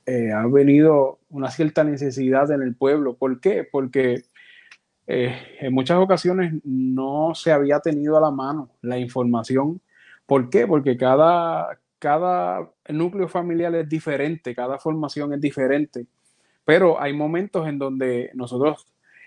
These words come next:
eh, tenemos que tener en claro de que las situaciones que en algún momento pudiste haber pasado tú, alguien en algún momento también las pasó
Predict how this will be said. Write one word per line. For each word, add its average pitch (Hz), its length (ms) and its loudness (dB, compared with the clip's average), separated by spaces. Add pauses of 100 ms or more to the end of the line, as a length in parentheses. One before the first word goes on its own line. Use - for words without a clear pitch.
(120)
eh, 120 380 0
tenemos 127 320 2
que 165 100 4
tener 160 300 4
en 156 80 0
claro 170 380 4
de 139 140 -2
que 123 220 0
las 120 220 -2
situaciones 131 580 -2
que - 120 -6
en 147 100 -2
algún 135 260 -2
momento 170 460 0
pudiste 151 400 0
haber 160 200 2
pasado 165 420 2
tú, 185 360 2
alguien 160 540 0
en 147 80 -2
algún 143 260 -2
momento 165 380 -2
también 127 340 -2
las 151 140 -2
pasó 151 420 -6